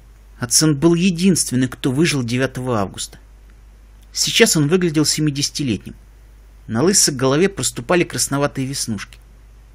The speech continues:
Дочери его выходили замуж, старшая за Хью Моррисона, того, кого готовили первым ступить на Луну,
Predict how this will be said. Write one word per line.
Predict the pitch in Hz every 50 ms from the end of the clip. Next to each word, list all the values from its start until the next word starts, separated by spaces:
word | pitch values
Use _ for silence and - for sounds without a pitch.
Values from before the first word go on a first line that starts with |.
| - - - - - - - -
Дочери | - 120 127 190 277 - - - 190 175
его | 160 143 143
выходили | 143 131 - - 139 120 131 123 123
замуж, | 117 117 139 214 226 220 208 196 - - - - - - - - - - - - - -
старшая | - - - - 226 233 220 - - 160 135
за | 120 135 143
Хью | - - - 143 131
Моррисона, | 139 180 226 233 220 208 - - 196 185 175 - - - - - - - - - - -
того, | - 190 196 190
кого | 190 - 185 185 180 185
готовили | 160 170 180 180 185 175 165 175
первым | 170 165 - 180 170 160 160 151
ступить | - - 165 151 - 160 151 151
на | 151 151
Луну, | 151 156 151 151 151 151